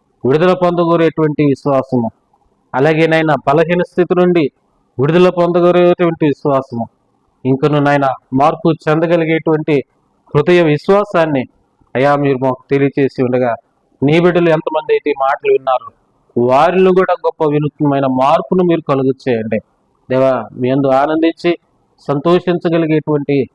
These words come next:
ఆత్మీయ జీవితాలను ప్రభు ప్రతి ఒక్కరికి మెండుగా మీరు దయచేయండి. నాయన, ఏ విషయాలను బట్టి అయితే నీ బిడ్డలు ప్రార్థిస్తూ అడుగుతూ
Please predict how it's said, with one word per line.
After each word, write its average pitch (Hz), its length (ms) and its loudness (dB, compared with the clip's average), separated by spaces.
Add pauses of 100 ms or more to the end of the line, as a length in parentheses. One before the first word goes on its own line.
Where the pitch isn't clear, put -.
(340)
ఆత్మీయ 156 380 0 (200)
జీవితాలను 175 640 0 (560)
ప్రభు 135 180 0 (100)
ప్రతి 139 240 -2
ఒక్కరికి 143 400 -4
మెండుగా 151 300 0 (120)
మీరు 139 200 -2
దయచేయండి. 123 640 -2 (520)
నాయన, 131 260 0 (460)
ఏ 135 100 0 (120)
విషయాలను 151 480 0
బట్టి 151 200 -2
అయితే 151 180 -2 (120)
నీ 139 120 -2
బిడ్డలు 151 240 0 (140)
ప్రార్థిస్తూ 156 560 -2
అడుగుతూ 180 300 2